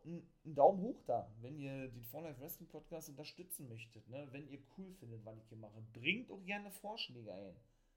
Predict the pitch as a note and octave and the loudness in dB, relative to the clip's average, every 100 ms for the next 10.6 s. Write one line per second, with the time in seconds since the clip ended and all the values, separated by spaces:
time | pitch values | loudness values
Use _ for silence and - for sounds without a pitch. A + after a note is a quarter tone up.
0 | _ C#3 C#3 F#3+ G3 C#3+ A2+ A#2 F3+ A#3 | _ 2 2 -2 -6 -8 -10 -8 -4 -4
1 | G#3 G3 G3 F#3+ E3+ F#3+ E3 A#2 - - | -2 -2 -2 -6 -6 -6 -6 -2 -2 -2
2 | F3 F#3 - E3+ E3+ E3 F3+ - A#2+ A2 | -8 -8 -10 -10 -8 -8 -8 -10 -10 -10
3 | - A2+ C3 B2+ C3 D3 F3+ - F3+ F3 | -10 -8 -4 -4 -4 -6 -8 -6 -6 -6
4 | G3 - - A2 G#2+ - D3 F3+ F3 F3 | -14 -14 -12 -12 -12 -12 -12 -8 -10 -10
5 | F#3 G3 A2+ F2 - _ _ - D#3 - | -14 -8 -8 -8 -14 _ _ -14 -12 -12
6 | - - F#3 F3+ F3 F3+ F#3 - D#3+ - | -12 -10 -10 -4 -4 -2 -6 -2 -2 -2
7 | B2+ D3 F3 F#3 F3 F3+ C#3 A2 B2+ E3 | -8 -8 -6 -6 -8 -6 -8 -8 -10 -12
8 | F3 E3+ D#3 F3+ D3 - - _ - B2+ | -12 -14 -10 -8 -8 -12 -20 _ -18 -10
9 | C#3+ - - _ _ _ - - D3 D#3 | -10 -10 -20 _ _ _ -20 -2 -2 -2
10 | F3+ D#3 D3+ D3+ D3 C#3 | -8 -6 -2 -2 -2 -6